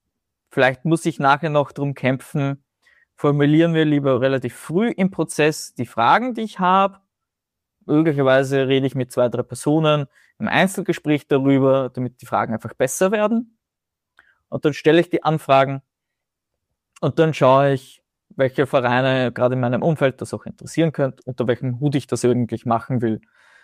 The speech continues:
Ähm, mache ich das jetzt aus meiner Rolle des Forum Informationsfreiheit?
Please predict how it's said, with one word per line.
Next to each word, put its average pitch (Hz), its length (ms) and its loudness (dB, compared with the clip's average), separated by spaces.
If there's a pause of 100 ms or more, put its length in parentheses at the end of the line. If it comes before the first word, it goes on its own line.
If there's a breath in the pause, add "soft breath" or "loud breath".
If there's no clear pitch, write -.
(360 soft breath)
Ähm, 113 500 0
mache 120 240 -2
ich 117 100 -4
das - 180 -2
jetzt - 600 -2
aus - 140 -6
meiner 113 560 0
Rolle 135 520 6
des - 200 -10
Forum 120 280 0
Informationsfreiheit? 165 1080 -4